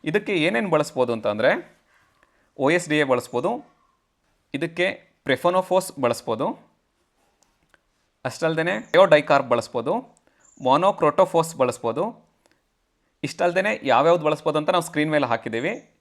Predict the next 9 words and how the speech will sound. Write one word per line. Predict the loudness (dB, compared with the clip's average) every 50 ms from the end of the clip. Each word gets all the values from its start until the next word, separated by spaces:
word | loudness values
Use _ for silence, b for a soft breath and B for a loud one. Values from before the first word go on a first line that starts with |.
| _ _ _ _ -6
ನೀವು | -2 -2 2 2
ನೋಡ್ಕೋಬೋದು. | 2 2 2 0 -2 -2 0 0 0 -4 -4 -6 -6
ಇದಕ್ಕೆ | -2 -2 -2 -2 0 -2 0
ಉತ್ತಮವಾಗಿರ್ತ | 0 -2 -4 -2 -2 0 2 2 0 0 0 -4 -6
ಕಂಪ್ನಿ, | -4 -4 -4 -6 -4 -6 -8 -8
ಕಂಪ್ನಿಗಳು | -8 -2 0 0 0 0 -4 -2 -2 -2
ಅಂತ | -2 -2 -2
ಅಂದ್ರೆ | -4 -2 0 0 -2 -2 -2 -8 _ _ _ _ _ _ _ _ _ _ _ _ _ _ _ _ _ _ _ _ _ _ _ _ _ _ _ _ _ _ _ _ -6
Actara, | -6 -6 0 2 4 4 6 4 4 2